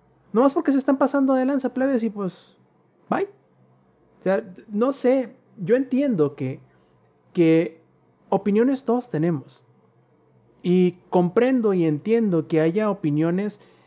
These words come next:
que estén en desacuerdo con lo que están viendo. O a lo mejor que tengan, que su animosidad por jugar o por saber, por conocer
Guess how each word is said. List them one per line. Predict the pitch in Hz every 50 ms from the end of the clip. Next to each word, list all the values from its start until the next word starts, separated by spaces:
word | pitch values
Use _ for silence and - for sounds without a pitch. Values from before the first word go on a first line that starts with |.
| _ _ _ -
que | - 160
estén | 156 - 196 196
en | 233 240 226
desacuerdo | 202 202 185 190 - 156 143 143 - - 214 214 214 208 185 170 151
con | - 160 143 135
lo | 131 127 127
que | 139
están | 127 - - 165 160 165
viendo. | 170 190 196 185 151 127 123 131 _ _ _ _ _ _ _ _ _ _
O | - 165
a | 175
lo | 202 202
mejor | 202 214 202 - 302 320 294 - -
que | - 254 254
tengan, | 254 269 277 294 311 330 320 247 190
que | 240 226
su | 226 240
animosidad | 226 226 226 214 208 208 185 220 226 247 240
por | - - 311
jugar | 269 - 233 196 196 202 208 208 196
o | 180 -
por | 175 170 156
saber, | - 156 147 160 185 180 165
por | 160 156 147
conocer | - 143 135 135 131 - 190 202 170